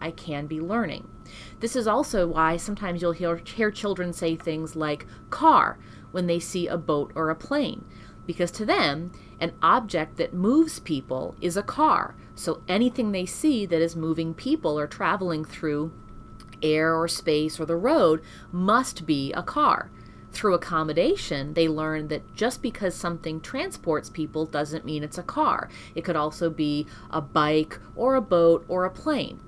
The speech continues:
And this process of equilibrium continues all throughout childhood and even our adulthood, where we're kind of shifting from one stage to the next, and we're kind of going from a process of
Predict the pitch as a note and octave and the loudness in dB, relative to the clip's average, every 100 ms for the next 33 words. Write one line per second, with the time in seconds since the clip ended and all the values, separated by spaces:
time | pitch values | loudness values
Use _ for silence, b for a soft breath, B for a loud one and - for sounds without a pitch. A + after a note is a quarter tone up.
0 | - - - - - - - - - - | -18 -18 -18 -20 -20 -18 -18 -18 -20 -20
1 | - - - A#3+ A#3 - - A#4+ - A#3+ | -20 -18 -4 2 2 2 0 0 2 2
2 | G#3 G3 G3+ F#3 F3+ F#3 F3+ E3+ D#3 E3+ | 2 -2 -2 0 0 2 0 0 -4 -6
3 | E3 B3 A#3+ D#3+ - - - B3 C4+ A3+ | -4 0 0 0 -6 -6 0 0 0 -2
4 | F#3 D#3 - A#3+ B3 B3 C4 A#3+ A3+ G#3 | 0 -2 -2 0 2 0 0 -2 0 0
5 | C#4+ A3+ F3 D#3+ E3 C4 - C3 A#2 B | 0 -2 0 -2 0 -2 -2 -6 -8 B
6 | B B B A#3 A#3+ B3 - D4+ D4 - | B B B 6 6 2 0 0 -2 -4
7 | - D#4 D#4 A3+ D#3 D3+ F3 E3+ F3 A3+ | -4 -4 -2 -4 -4 -4 -4 -2 0 0
8 | A#3 - A3+ A3 - F#3 E3+ F#3+ C#4+ D#4 | 0 0 2 0 -4 -6 -4 0 0 -2
9 | - - B B B - G3+ A3 - C4 | -6 -14 B B B -2 0 -2 -2 -2
10 | C#4+ A#3 A#3 A3+ G#3+ G3+ F3+ - F#3+ G3 | -2 0 2 2 -2 -4 -6 -2 0 0
11 | - F3+ - E3+ - | 0 -2 -2 -6 -4